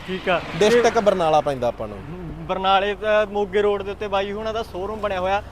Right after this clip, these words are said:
Speaker 1: ਨਾਨਕ ਕਾਰ ਬਾਜ਼ਾਰ। ਤੇ ਜੇ ਕਿਸੇ ਸੱਜਣ ਨੇ ਪਹਿਲੇ ਜਾਂ ਦੂਜੇ ਓਨਰ ਗੱਡੀ ਹੋਵੇ, ਹਨਾ ਬਾਈ?
Speaker 2: ਬਿਲਕੁਲ ਜੀ।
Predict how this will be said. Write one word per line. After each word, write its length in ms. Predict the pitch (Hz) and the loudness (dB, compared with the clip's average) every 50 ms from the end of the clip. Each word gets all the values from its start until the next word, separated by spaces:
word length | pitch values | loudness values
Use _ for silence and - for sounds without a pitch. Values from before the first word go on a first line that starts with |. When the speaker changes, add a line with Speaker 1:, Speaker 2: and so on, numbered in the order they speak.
| - - - - | -16 -16 -14 -8
Speaker 1:
ਨਾਨਕ 400 | 175 185 185 180 185 185 180 - | -4 -2 0 0 0 -2 -4 -6
ਕਾਰ 300 | 190 - 202 196 190 202 | -4 0 0 0 0 0
ਬਾਜ਼ਾਰ। 380 | 190 208 208 208 202 208 214 202 - - - - - - | 0 2 4 6 6 6 4 2 -2 -10 -14 -14 -4 2
ਤੇ 340 | 240 240 233 240 247 247 226 180 127 - - - - 196 165 - | 4 6 8 8 6 6 2 0 -8 -12 -16 -16 -16 -10 -2 4
ਜੇ 200 | 220 226 240 254 | 6 6 6 6
ਕਿਸੇ 340 | 247 262 - - 247 254 240 | 4 2 2 4 4 4 4
ਸੱਜਣ 340 | - 226 196 180 220 226 | 4 0 0 2 0 2
ਨੇ 120 | 226 240 233 | 2 2 0
ਪਹਿਲੇ 480 | - - - 240 240 240 254 285 285 | 0 0 2 2 2 6 6 6 8
ਜਾਂ 160 | 269 285 294 254 | 8 8 6 6
ਦੂਜੇ 300 | 262 254 202 175 233 226 | 4 0 2 4 6 6
ਓਨਰ 300 | 214 202 202 196 180 180 | 6 4 2 -2 -2 0
ਗੱਡੀ 260 | 185 190 175 180 190 | 0 -2 0 0 -2
ਹੋਵੇ, 220 | 185 175 170 180 | -2 -2 -2 0
ਹਨਾ 200 | 190 214 226 226 | 0 2 0 2
ਬਾਈ? 120 | 208 226 - | 2 4 4
Speaker 2:
ਬਿਲਕੁਲ 440 | 214 233 233 220 - 190 165 143 | 4 4 4 4 4 4 2 2
ਜੀ। 200 | 131 123 117 107 | 0 -2 -4 -8